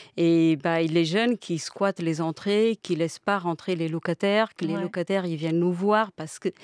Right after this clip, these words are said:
Speaker 1: ils pensent qu'on va y arriver à trouver une solution.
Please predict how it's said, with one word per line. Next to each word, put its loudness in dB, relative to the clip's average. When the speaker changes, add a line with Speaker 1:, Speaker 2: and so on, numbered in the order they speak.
Speaker 1:
ils -6
pensent -4
qu'on -2
va -2
y -2
arriver -2
à -4
trouver -2
une 2
solution. 0